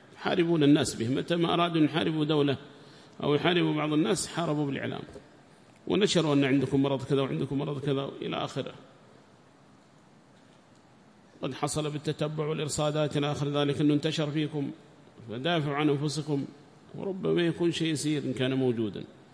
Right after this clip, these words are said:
فيرعبوهم، يجعلهم في حال الطوارئ. حسبنا الله ونعم الوكيل.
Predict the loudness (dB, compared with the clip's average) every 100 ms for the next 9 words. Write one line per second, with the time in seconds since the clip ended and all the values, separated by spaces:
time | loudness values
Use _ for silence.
0 | -20 -20 -20 -18 -6 0 2 2 0 0
1 | 2 2 2 0 -2 -2 -2 2 2 2
2 | 0 0 0 2 2 2 -2 -14 -20 -20
3 | -20 -20 -20 -20 -20 -20 -20 -20 -20 -20
4 | -20 -20 -20 -20 -20 -20 -20 -20 -20 -20
5 | -20 -20 -20 -14 -10 -6 -4 0 0 0
6 | -2 -2 -2 0 0 0 -2 -6